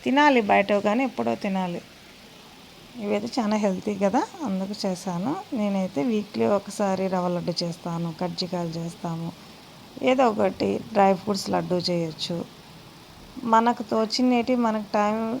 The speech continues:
ఖాళీగా ఉన్నప్పుడు పిల్లలకి ఇలా చేసి పెడితే వాళ్ళు ఇలాంటివి కానీ తినడానికి ట్రై చేస్తారు.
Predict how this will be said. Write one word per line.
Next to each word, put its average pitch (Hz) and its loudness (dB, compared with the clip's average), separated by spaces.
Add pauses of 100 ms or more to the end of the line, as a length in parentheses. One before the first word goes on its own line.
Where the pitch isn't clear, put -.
(140)
ఖాళీగా 214 4
ఉన్నప్పుడు 208 2 (100)
పిల్లలకి 208 0
ఇలా 196 2
చేసి 190 -2
పెడితే 214 -2
వాళ్ళు 233 2
ఇలాంటివి 196 0
కానీ 233 2
తినడానికి 208 -2
ట్రై - 0
చేస్తారు. 180 -4